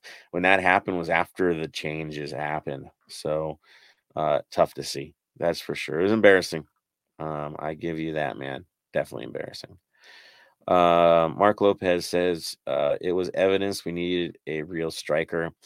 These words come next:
We couldn't do anything down the middle, and when we worked it down the wings, there was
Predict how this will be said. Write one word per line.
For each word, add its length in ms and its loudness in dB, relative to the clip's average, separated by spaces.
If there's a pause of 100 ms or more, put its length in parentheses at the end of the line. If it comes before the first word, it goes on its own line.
(300)
We 80 -12
couldn't 200 -2
do 100 2
anything 280 -2
down 220 0
the 60 -4
middle, 380 -2
and 100 -6
when 140 -4
we 80 -4
worked 320 -4
it 100 -8
down 220 -2
the 80 -4
wings, 420 -4
there 120 -6
was 220 -8